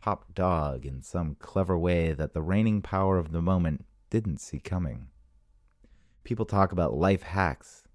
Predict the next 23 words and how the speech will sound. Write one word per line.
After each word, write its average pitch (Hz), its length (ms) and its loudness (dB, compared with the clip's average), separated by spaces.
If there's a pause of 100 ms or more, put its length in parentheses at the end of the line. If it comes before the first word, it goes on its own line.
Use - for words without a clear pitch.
(260)
as 80 160 -4
in 76 100 -2
things 92 400 0
that 85 160 -6
people 87 240 -6
have 78 120 -4
figured 78 260 -4
out 78 220 -2
that 73 80 -6
bring 85 280 -2
results 78 560 -4
in 65 220 -6 (180)
counterintuitively 80 920 -2
efficient 64 400 -8
ways. 67 480 -4 (800)
We 113 100 6
might 113 220 6
take 87 220 -2
this 85 140 -2
concept 82 520 -4
a - 20 -6
little 73 220 -4 (100)
further 65 480 -2